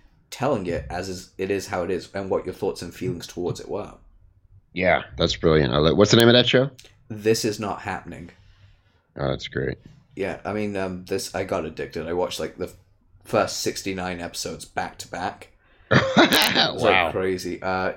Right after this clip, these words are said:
Speaker 1: th-, like, there's just so many good comedians. Like, so one of the ones I definitely recommend is watch anything with Joey Diaz in it, because it's just hilarious. 'Cause Joey's, uh, I don't know if you know much about Joey Diaz.
Speaker 2: Mm-mm,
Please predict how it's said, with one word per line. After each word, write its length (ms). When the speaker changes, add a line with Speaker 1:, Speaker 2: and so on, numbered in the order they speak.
Speaker 1:
th-, 260
like, 300
there's 220
just 160
so 140
many 140
good 200
comedians. 640
Like, 240
so 180
one 200
of 60
the 60
ones 180
I 100
definitely 380
recommend 520
is 160
watch 260
anything 300
with 120
Joey 280
Diaz 500
in 80
it, 100
because 280
it's 120
just 240
hilarious. 560
'Cause 280
Joey's, 720
uh, 200
I 80
don't 80
know 60
if 80
you 60
know 140
much 240
about 200
Joey 240
Diaz. 480
Speaker 2:
Mm-mm, 340